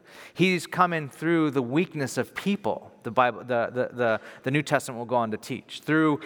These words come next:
the, the, the flesh of people who've given their lives over to God. So, the rule of God is where the kingdom of God is.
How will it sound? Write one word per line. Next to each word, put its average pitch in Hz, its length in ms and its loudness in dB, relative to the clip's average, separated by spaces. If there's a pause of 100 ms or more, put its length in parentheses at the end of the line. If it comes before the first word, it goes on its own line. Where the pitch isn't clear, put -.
(240)
the, 127 200 4
the, 123 260 0
the 123 100 -2
flesh - 580 0
of 156 100 -8
people 165 300 -6
who've 123 220 -2
given 151 260 2
their 139 140 -2
lives 120 400 2
over 113 320 -6
to - 240 -12
God. 104 420 0 (560)
So, 151 240 8 (760)
the 143 160 2
rule 233 360 6
of 165 160 4
God 127 460 4 (480)
is 156 200 4
where 170 200 4
the 147 100 0
kingdom 170 360 -2
of 120 100 -4
God 107 340 2
is. 110 640 -2